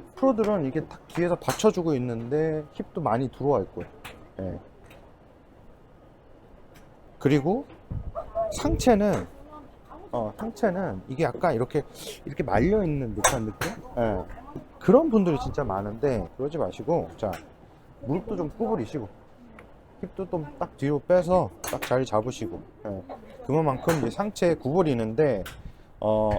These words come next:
머리를 이렇게 내리지 마시고, 예. 예. 목도 딱 핀 상태에서, 예. 좀 이렇게 딱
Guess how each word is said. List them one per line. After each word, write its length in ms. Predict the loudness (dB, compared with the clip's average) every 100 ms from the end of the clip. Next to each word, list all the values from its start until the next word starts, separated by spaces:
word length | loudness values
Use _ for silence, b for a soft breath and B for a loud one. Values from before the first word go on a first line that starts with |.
| 4
머리를 420 | 10 10 10 6
이렇게 340 | 8 6 6 6
내리지 420 | 10 10 8 2
마시고, 400 | -6 -4 -6 -6 -12 -16 -20 -20 -16
예. 120 | -12 -12 -14 -20 -20 -16 -10 -6
예. 140 | -6 -6 -2
목도 340 | -2 -2 -4 2
딱 240 | 0 0
핀 260 | -4 -2 0
상태에서, 800 | -2 -4 -4 -2 -2 -4 -6 -8 -18 -20 -12
예. 120 | -10 -10 -14 -20 -20 -20 -12
좀 140 | -8 -6
이렇게 220 | -6 -8
딱 100 | 2